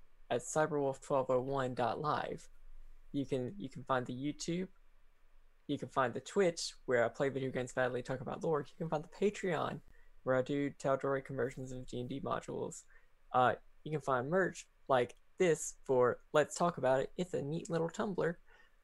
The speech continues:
uh, that, that, you know, supports the podcast that Kyle Winston and I do.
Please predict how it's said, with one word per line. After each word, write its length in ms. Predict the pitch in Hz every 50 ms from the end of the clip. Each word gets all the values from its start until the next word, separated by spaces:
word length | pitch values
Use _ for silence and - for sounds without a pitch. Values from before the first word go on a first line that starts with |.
| -
uh, 380 | - 131 131 127 123 123 123 120 - - - - - - - - - - - -
that, 320 | 139 139 135 131 - - - - - - - -
that, 200 | 135 139 - - - - - - - -
you 80 | - 156
know, 160 | 147 147 165 - - - - - - - - - - - - - - -
supports 380 | - 160 - - 165 147 139 -
the 100 | - -
podcast 460 | - 160 156 165 160 - 131 127 -
that 100 | 135 131
Kyle 220 | - 151 143 139
Winston 400 | 139 143 - - 139 143 147 151
and 120 | 147 139 127
I 140 | 123 123
do. 280 | 120 - 123 127 147